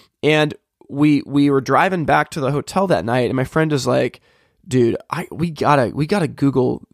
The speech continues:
you know, the results of, of, of this business because I, I, I just can't believe that they have a high rating." And I, I went back to the hotel that night, and, uh,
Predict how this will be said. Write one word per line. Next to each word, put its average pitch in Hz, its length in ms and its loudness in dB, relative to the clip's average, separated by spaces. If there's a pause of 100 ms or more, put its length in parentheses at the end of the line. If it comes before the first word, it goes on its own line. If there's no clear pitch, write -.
you 135 120 0
know, 113 260 0
the 131 140 -4
results 123 460 0
of, 113 200 -6
of, - 220 -4
of 107 260 -4
this 131 160 -2
business 120 380 -2
because 123 360 -2
I, 131 160 2
I, 135 120 0 (240)
I 143 60 -6
just - 180 -6
can't 127 240 -6
believe 120 640 0
that 113 260 -2 (420)
they 120 100 2
have 135 220 2
a 120 80 0
high 135 160 0
rating." 131 520 -2 (600)
And 151 300 2
I, 127 140 2
I 151 100 2
went 175 160 -2
back 139 180 2
to - 60 -16
the 135 60 0
hotel 131 260 2
that 120 100 0
night, 123 260 0
and, 127 160 -2
uh, 117 200 0